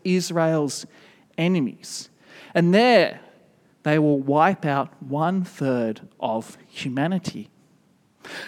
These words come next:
And last week we looked at some quite complicated, which if you don't think Re-, Revelation's complicated, even more complicated symbolic literature.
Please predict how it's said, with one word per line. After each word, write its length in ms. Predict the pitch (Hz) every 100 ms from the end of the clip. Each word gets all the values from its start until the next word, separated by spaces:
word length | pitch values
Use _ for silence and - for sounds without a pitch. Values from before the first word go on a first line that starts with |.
| 220
And 160 | 240 262
last 400 | 294 330 - 233
week 280 | 277 247
we 140 | 247 240
looked 380 | 233 320 320 -
at 260 | 226 220 202 - -
some 180 | 277 269
quite 400 | - 285 - -
complicated, 960 | - 233 269 - 262 - 220 214 170
which 200 | 156 190
if 80 | 208
you 120 | 220
don't 160 | 240 220
think 180 | 202 175
Re-, 360 | 190 - 180 -
Revelation's 560 | 165 180 165 - 147
complicated, 640 | - 220 233 220 175 170 254
even 460 | 277 302 285 220
more 420 | 202 247 311 311 247
complicated 800 | - 247 240 240 226 233 202
symbolic 640 | - - 233 214 214 196 -
literature. 720 | 165 233 - 254 - -